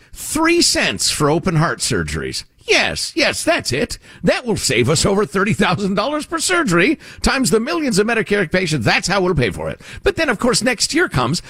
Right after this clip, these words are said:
no frickin' doctor's gonna do a heart surgery <laughs> for three cents.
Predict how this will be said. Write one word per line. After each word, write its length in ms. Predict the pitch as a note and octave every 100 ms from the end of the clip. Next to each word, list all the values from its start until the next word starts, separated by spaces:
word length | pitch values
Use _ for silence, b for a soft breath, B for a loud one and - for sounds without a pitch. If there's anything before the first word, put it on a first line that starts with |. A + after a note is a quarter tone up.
| B
no 120 | D#4
frickin' 380 | - G4 F4 D4
doctor's 380 | D4+ C#4+ D4+ A#3
gonna 160 | D4+
do 220 | C4 E4 F#4
a 60 |
heart 220 | F3+ C#3+ -
surgery 400 | D3 - - G#3
<laughs> 20 |
for 200 | - A3
three 300 | - F#3 D#3+
cents. 480 | - - D#3 G#3+